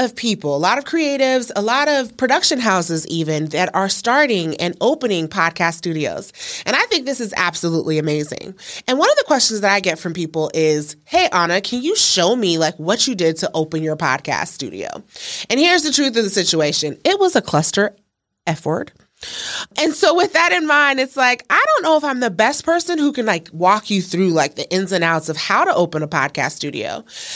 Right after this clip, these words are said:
As you know, I did an episode on the cost of opening the studio. And as you've seen, I've made changes to different studios. Like,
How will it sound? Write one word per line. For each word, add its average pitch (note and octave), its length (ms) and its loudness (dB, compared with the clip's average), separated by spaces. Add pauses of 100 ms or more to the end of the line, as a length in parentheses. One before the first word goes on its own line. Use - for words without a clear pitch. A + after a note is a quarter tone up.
(160)
As G3 240 -2
you C#4+ 80 0
know, B3 220 4
I G#3+ 160 0
did A3 160 2
an G3 180 -2
episode G#3+ 380 -2
on F#3 100 -2
the E3 80 -6
cost G3 460 0
of B3 80 -2
opening C#4+ 400 0
the D4 80 -2
studio. C#4 640 0
And A#3 120 0
as A#3+ 160 0
you've D4 140 -2
seen, B3 500 0
I've A#3 320 0
made G#3 220 0
changes E3+ 520 -2
to E3 100 -2
different D3 320 -6
studios. D3+ 440 -2
Like, C#3 260 -4